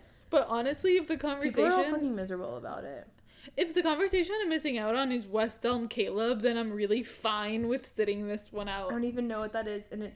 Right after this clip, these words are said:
Speaker 2: feels so good.
Speaker 1: I, you don't even need to know is the thing. So I'm
Speaker 2: Yeah.
Speaker 1: not gonna fucking explain it.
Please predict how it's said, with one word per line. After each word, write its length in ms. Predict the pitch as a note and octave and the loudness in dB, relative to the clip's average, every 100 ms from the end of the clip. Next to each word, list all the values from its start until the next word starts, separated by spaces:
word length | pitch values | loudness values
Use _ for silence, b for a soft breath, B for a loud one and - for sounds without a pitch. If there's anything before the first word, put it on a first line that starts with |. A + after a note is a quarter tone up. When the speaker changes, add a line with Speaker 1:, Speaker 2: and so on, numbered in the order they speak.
| - | -8
Speaker 2:
feels 220 | A3 G#3 | -8 -8
so 260 | - G#3+ | -8 -6
good. 240 | G3 F3+ - | -6 -8 -6
Speaker 1:
I, 200 | C#4 C4+ - - | -2 -2 2 0
you 240 | A#3 C4+ | 2 2
don't 240 | A#3 B3+ | 4 6
even 320 | D4+ F4 E4+ B3+ | 4 4 2 2
need 260 | A3+ A#3 | 2 0
to 100 | - | 0
know 240 | A3 A3 A3 | -4 -4 -6
is 160 | G#3 | -8
the 120 | G#3 G#3+ | -8 -8
thing. 360 | - G3+ G#3+ C4 b b b b b _ - | -8 -8 -10 -12 b b b b b _ 2
So 120 | D4 | 4
I'm 60 | |
Speaker 2:
Yeah. 60 | C#4+ | 6
Speaker 1:
not 200 | C4+ B3+ | 4 4
gonna 160 | C4 A3+ | 2 2
fucking 460 | - - A#3+ A3+ | -2 -10 -6 -6
explain 520 | G#3 A3 - - - | -6 -10 -10 -10 -10
it. 140 | - | -12